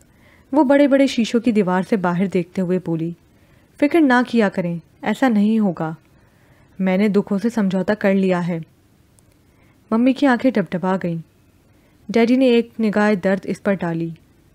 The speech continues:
इस लम्हे वो अपने आप को कितना बेबस मजबूर लगे। करोड़ों के मालिक थे, दुनिया जहाँ की आसाइश हासिल कर सकते थे, लेकिन,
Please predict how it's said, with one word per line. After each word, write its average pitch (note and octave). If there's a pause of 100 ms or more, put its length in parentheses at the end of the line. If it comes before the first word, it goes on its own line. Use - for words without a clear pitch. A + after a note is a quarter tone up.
(520)
इस A3+
लम्हे G#3+
वो A3
अपने G#3+
आप G3
को A3
कितना A#3
बेबस G3
मजबूर F#3+
लगे। E3+ (1400)
करोड़ों C#4+
के D#4+
मालिक A#3
थे, A#3+ (500)
दुनिया B3+
जहाँ A#3
की A#3+
आसाइश G#3
हासिल G3+
कर G3+
सकते F3+
थे, F3+ (420)
लेकिन, G#3